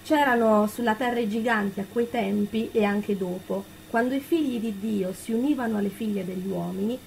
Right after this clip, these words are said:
e queste partorivano loro dei figli. Sono questi gli eroi dell'antichità,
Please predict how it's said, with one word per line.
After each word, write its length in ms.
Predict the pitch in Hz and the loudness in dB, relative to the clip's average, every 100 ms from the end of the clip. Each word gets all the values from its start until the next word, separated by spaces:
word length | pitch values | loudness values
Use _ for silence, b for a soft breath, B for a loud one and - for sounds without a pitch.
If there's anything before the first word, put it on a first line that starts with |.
| B B | B B
e 120 | 285 | -6
queste 380 | 285 320 285 - | 0 0 0 -2
partorivano 720 | 202 202 - 262 269 202 208 | -2 -2 -2 -2 -2 0 0
loro 240 | 240 220 226 | 0 0 0
dei 180 | 208 208 | -2 -4
figli. 540 | - 165 175 180 175 - - B B - | -4 -6 -6 -6 -6 -8 -20 B B -4
Sono 240 | 311 311 | 2 4
questi 520 | 294 262 196 - - | 4 0 0 -4 -6
gli 180 | 202 196 | -2 0
eroi 500 | 196 208 214 214 220 220 | 2 4 4 4 2 0
dell'antichità, 840 | 214 214 208 196 202 208 - 170 | 0 2 0 -2 -6 -8 -6 -8